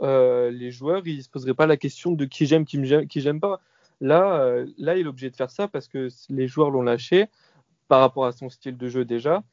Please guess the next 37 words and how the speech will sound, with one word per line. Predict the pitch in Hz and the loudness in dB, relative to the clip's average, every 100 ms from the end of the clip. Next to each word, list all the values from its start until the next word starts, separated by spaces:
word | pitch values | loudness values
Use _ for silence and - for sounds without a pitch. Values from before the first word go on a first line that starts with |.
| _ _ | _ _
et | - 127 | -6 -6
que | - 190 202 | 0 0 0
forcément | - 139 147 151 202 | -4 -6 -6 -2 -2
que | 170 139 139 | -4 -6 -6
t'as | 131 120 | -4 0
pas | 160 | 2
envie | 165 143 175 | 0 -2 -8
de... | 135 127 127 127 123 _ _ - | -4 -2 0 -2 -4 _ _ 0
Moi, | 147 | 2
je | 165 | 2
suis | - | -2
joueur, | 131 143 151 160 131 | -8 2 4 4 2
euh, | 127 123 123 | 2 2 -2
je, | 123 - | -6 -12
je | 151 | -12
suis | - 143 | -8 -8
attaquant | 131 120 131 | -6 -10 -10
de | |
l'O | 127 156 | -4 -4
M, | 185 | -4
j'ai | 127 | -12
pas | 123 | -12
envie | 131 127 | -12 -10
de | 127 | -10
rentrer | 123 143 | -12 -10
sur | 131 127 | -14 -16
le | |
terrain, | 120 123 135 175 151 | -4 -2 0 0 0
euh, | 123 123 _ - - | -2 -4 _ -20 -6
en | 131 | -6
deuxième | 127 127 | -4 -8
mi-temps | 127 123 131 | -8 -6 -8
face | - - | -6 -6
à | |
Monaco, | 123 123 127 208 196 | -4 -4 -4 -2 -2
hein. | 170 | -2
Enfin, | 151 127 127 | -4 -6 -6